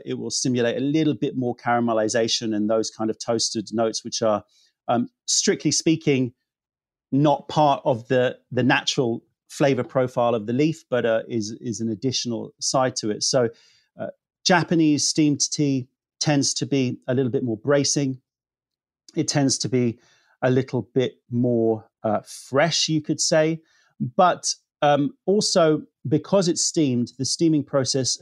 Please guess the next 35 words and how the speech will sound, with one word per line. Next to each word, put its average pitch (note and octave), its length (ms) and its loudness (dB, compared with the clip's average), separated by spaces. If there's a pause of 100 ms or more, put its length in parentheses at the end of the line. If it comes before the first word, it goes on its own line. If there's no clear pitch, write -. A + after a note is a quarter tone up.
uh, B2 160 2
breaks C#3+ 420 0
down B2 240 0
the A#2+ 80 -2
leaves C3+ 340 -2
a B2 60 -6
little B2 240 -4
bit A2+ 180 -10
more. B2+ 240 -4
And B2+ 80 -2
so B2+ 240 -2 (460)
you C3+ 140 2
have B2+ 240 2
a, A2+ 300 2
um, A#2+ 240 -4 (120)
a B2 80 -10
softer C#3+ 800 0 (240)
leaf B2+ 380 -2
material, C3 540 -2
which B2+ 180 -8
means B2+ 200 -4
that A#2 120 -4
it G#2+ 120 -10
extracts - 800 -2 (220)
more A#2+ 260 0
readily. C3 480 2
So - 160 -2
you're B2+ 200 0
getting C3+ 500 2 (960)
a - 80 -6
different E3 460 2 (460)
balance D3+ 600 4
from B2+ 220 0
the B2 120 0
extraction. A#2 800 0